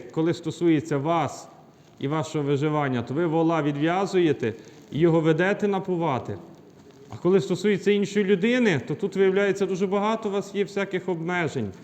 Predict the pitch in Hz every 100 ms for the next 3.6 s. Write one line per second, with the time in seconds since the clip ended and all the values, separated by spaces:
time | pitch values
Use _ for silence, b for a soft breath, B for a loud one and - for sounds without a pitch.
0 | - - - - - - - - - -
1 | - - - - - - - - - -
2 | - - 156 147 147 151 139 - 139 -
3 | 151 - 196 226 220 -